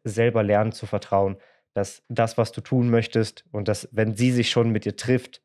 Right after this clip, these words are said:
auf ein Date, dass sie sich da auch mehr vorgestellt hat. Und es ist dann deine Aufgabe, die nächsten Schritte zu gehen. Nichtsdestotrotz ist der Tipp, den wir dir hier mitgeben, oder die, die, ähm, die Methode, die,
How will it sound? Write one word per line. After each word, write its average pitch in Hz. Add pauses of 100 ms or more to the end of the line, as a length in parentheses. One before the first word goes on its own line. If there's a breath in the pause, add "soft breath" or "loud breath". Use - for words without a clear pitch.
auf 104
ein 104
Date, 104 (300 soft breath)
dass -
sie 110
sich 104
da -
auch 117
mehr 104
vorgestellt 101
hat. 110 (680)
Und 107
es 104
ist 101
dann 104
deine 104
Aufgabe, 101
die 95
nächsten 95
Schritte -
zu -
gehen. - (200)
Nichtsdestotrotz - (220)
ist -
der 110
Tipp, 170 (600)
den 120
wir 110
dir 113
hier 113
mitgeben, 120
oder 101
die, 104
die, 98 (160)
ähm, 92 (120)
die -
Methode, 107
die, 95